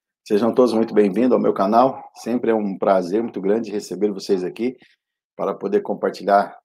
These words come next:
informações, compartilhar a experiência deste negócio. Quero dar as boas-vindas aí, o Darcy, a Luciana, a Liliane, a Marli, o Kleber, tá? Por, por gentileza aí, já dá um, dá um, um, um ok aí pra mim se o som tá bom, se a imagem tá boa,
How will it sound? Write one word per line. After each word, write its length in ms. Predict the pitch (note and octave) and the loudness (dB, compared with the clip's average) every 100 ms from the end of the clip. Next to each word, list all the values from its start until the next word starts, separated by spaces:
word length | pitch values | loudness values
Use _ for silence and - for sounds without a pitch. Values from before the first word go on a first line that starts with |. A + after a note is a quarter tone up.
| - | -20
informações, 760 | G2 F#2+ F#2 E2+ A2+ A#2+ A#2+ | -16 -14 -14 -12 -8 -8 -8
compartilhar 680 | - F2+ E2+ F#2 - G2 G2+ | -12 -12 -8 -8 -6 -4 -2
a 40 | |
experiência 640 | G2+ - G2 G2+ A#2 - G2 | -4 -8 -10 -8 -10 -12 -12
deste 240 | G2 - | -12 -12
negócio. 480 | F2+ F#2+ A2+ A2+ - _ - _ _ _ _ _ _ _ | -10 -2 0 -2 -10 _ -20 _ _ _ _ _ _ _
Quero 120 | F#2 | -8
dar 120 | G2 G2+ | -2 -2
as 80 | |
boas-vindas 640 | G2 G#2 F#2 G#2 A#2 G#2 F2+ | 0 -2 -2 -6 -4 -4 -4
aí, 240 | G#2 A#2 | -4 -4
o 40 | G#2 | -2
Darcy, 480 | F#2 F2 - B2 | -4 -6 -8 -6
a 60 | A#2+ | -6
Luciana, 800 | G2 - G2 G#2 A#2+ A#2 A2+ - _ | -8 -8 -4 -2 -2 -4 -10 -14 _
a 60 | F#2+ | -18
Liliane, 580 | F#2+ F#2 G#2 A#2 A#2+ | -14 -6 -4 -4 -4
a 60 | G2+ | -6
Marli, 500 | F#2 F2 G2 B2 A#2+ G#2 | -8 -8 -6 -6 -8 -14
o 140 | - | -20
Kleber, 520 | - G2 A2+ A2+ G#2 _ - - | -6 0 0 -2 -8 _ -20 -6
tá? 280 | G#2+ A2+ - | -6 -6 -6
Por, 160 | G#3 G3+ | -6 -4
por 100 | G3+ | -2
gentileza 460 | E3+ F#3 D#3 E3 C#3 | -2 -2 -2 0 0
aí, 100 | C3+ | 0
já 140 | C3+ | -2
dá 160 | C3+ D3+ | -2 -4
um, 320 | D3 A2 - _ _ _ _ - | -4 -8 -12 _ _ _ _ -12
dá 140 | A2 | -8
um, 220 | A#2 B2 | -6 -6
um, 500 | A2 G2+ F#2+ F#2+ F#2+ _ _ - _ _ _ _ - | -10 -12 -14 -14 -18 _ _ -20 _ _ _ _ -6
um 60 | A2 | -2
ok 400 | G#2+ - B2 A#2 | -2 -2 -4 -2
aí 60 | |
pra 200 | G#2+ G#2+ | -2 -4
mim 120 | G#2+ A2+ | -4 -8
se 160 | - | -12
o 60 | G2+ | -12
som 220 | - A#2+ | -8 -6
tá 160 | F#2+ F#2 | -6 -2
bom, 280 | A2+ C3+ | 2 2
se 140 | B2 F#2+ | -2 -8
a 20 | |
imagem 360 | G2+ A2 C3+ - | -6 -6 -6 -8
tá 80 | |
boa, 440 | G2 A2+ C#3+ C3+ | -4 2 2 2